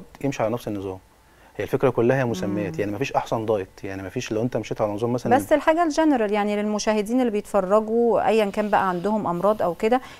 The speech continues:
Speaker 2: الجنرال اللي مثلًا عايز يستفيد منك او من فقرتنا النهارده ويمشي على حاجه،
Speaker 1: هو
Speaker 2: ايه
Speaker 1: هي
Speaker 2: النظام اللي يعمل؟
Speaker 1: هي الف-، الفكره كلها لو انت بعدت عن الحاجه، اي حاجه فيها جانك فود بالظبط،
Speaker 2: مم.
Speaker 1: او، آه، معجنات عمومًا، عصاير معلبه، الكلام ده فيها سكر عالي.
Speaker 2: دي قاعده عامه.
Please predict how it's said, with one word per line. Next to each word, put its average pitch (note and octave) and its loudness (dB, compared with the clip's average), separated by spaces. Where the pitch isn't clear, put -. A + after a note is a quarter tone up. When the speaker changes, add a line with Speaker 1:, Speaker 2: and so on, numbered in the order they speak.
Speaker 2:
الجنرال G#3 6
اللي F3 4
مثلًا G3 2
عايز G#3 0
يستفيد G#3 -4
منك G#3+ -2
او F3 2
من F#3 -4
فقرتنا A3 -4
النهارده G#3+ 2
ويمشي G#3+ 0
على D#3+ -2
حاجه، D#3 -6
Speaker 1:
هو C3+ 6
Speaker 2:
ايه D3+ 8
Speaker 1:
هي A3+ 8
Speaker 2:
النظام F#3+ 0
اللي E3+ -6
يعمل؟ D#3+ -10
Speaker 1:
هي B2+ 4
الف-، C3 0
الفكره D3+ 0
كلها D3 6
لو C#3+ 6
انت D#3 0
بعدت C3 2
عن A#2 0
الحاجه، B2+ -4
اي C#3 2
حاجه C3+ 0
فيها C#3 2
جانك C3 0
فود C3 -2
بالظبط، A#2 -2
Speaker 2:
مم. G3 -4
Speaker 1:
او، G#2 0
آه، G2+ -2
معجنات G#2+ -2
عمومًا، G#2+ -4
عصاير G#2+ -4
معلبه، G#2 -2
الكلام A2 -6
ده G#2 -6
فيها A2+ -2
سكر A2+ -6
عالي. B2+ -2
Speaker 2:
دي F#3 -6
قاعده F#3 4
عامه. D3 -4